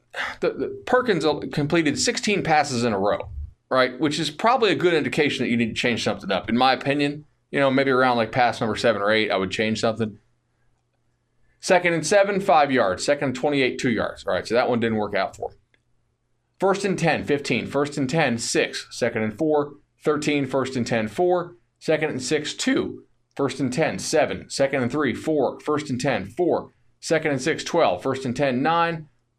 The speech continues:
Second and one, twelve. First and ten, seven. First and ten, eleven.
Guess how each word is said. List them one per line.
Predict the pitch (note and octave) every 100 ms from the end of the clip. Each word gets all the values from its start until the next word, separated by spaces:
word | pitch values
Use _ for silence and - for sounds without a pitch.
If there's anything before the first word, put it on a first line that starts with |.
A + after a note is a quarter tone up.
| _
Second | - D#3 D3+ C#3+
and | C3+
one, | C#3+ B2+ F2+ - _
twelve. | - - F3+ A2+ E2+ - _ _
First | - D#3 D3
and | C#3
ten, | D#3 C3+
seven. | A#2 E3 A#2+ F#2+
First | C3+ C3+
and | C#3
ten, | B2+ C3+
eleven. | A#2+ C#3+ E3+ A2+ G#2+